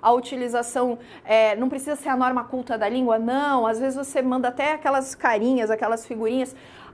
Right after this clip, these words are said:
O contato é estabelecido? A comunicação é efetivada com aquele que recebe, com aquele que envia?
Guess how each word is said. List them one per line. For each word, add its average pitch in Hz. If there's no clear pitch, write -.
O 285
contato 302
é 277
estabelecido? 254
A 247
comunicação 269
é 277
efetivada 262
com -
aquele 254
que 254
recebe, 247
com 247
aquele 247
que 240
envia? 220